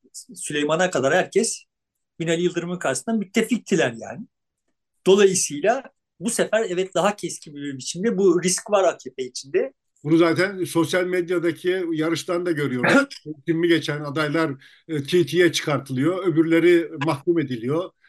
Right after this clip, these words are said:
Speaker 2: Bunu hep kendileri kendi işlerinde yapıyor. Yani bu da görülüyor ki orada çok ciddi, keskin bir mücadele var ve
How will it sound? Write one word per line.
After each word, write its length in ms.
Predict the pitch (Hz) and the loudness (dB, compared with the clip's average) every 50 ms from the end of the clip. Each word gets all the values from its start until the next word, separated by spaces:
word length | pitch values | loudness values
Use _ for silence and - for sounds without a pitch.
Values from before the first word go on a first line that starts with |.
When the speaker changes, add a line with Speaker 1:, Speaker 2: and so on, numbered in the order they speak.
| - | -10
Speaker 2:
Bunu 200 | 151 151 165 165 | -2 2 2 4
hep 180 | 160 156 - - | 4 2 0 0
kendileri 440 | - 175 175 175 175 180 180 165 156 | 0 0 0 0 0 2 2 2 2
kendi 240 | - 156 160 185 175 | 0 -2 -4 -4 -6
işlerinde 380 | 151 - 175 160 143 139 135 | -4 -2 -2 -2 0 0 -2
yapıyor. 420 | 127 120 113 - 127 123 117 110 - _ _ - | -2 -2 -6 -8 -8 -8 -8 -8 -10 _ _ -8
Yani 260 | 147 135 139 139 143 | -4 -2 0 2 4
bu 100 | 170 170 | 4 4
da 60 | 180 | 4
görülüyor 500 | 165 156 160 156 143 151 185 202 196 175 | 6 6 4 4 2 0 0 0 -2 -2
ki 260 | - 214 214 208 170 - - - _ _ | -2 -2 -2 -2 -4 -6 -14 -20 _ _
orada 300 | - 165 165 175 180 160 | 0 4 4 4 4 4
çok 240 | - 185 170 139 135 | 2 2 0 0 -2
ciddi, 320 | 151 151 131 139 180 180 | -8 -8 -2 -2 -2 -2
keskin 460 | 147 165 165 156 - - 202 202 170 156 | 0 0 -2 -2 -2 -4 -4 -2 2 4
bir 100 | 175 170 | 2 2
mücadele 560 | 165 156 139 156 151 151 147 160 151 139 131 | 2 -2 0 0 0 0 0 0 0 0 0
var 220 | 139 180 208 175 | -2 -4 -4 -2
ve 260 | 175 160 156 151 - | -2 -2 -4 -4 -8